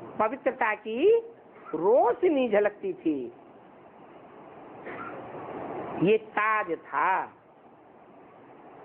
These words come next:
जैसे क्राइस्ट, गुरु नानक,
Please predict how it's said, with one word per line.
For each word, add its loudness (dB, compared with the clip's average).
जैसे 0
क्राइस्ट, 0
गुरु 6
नानक, 2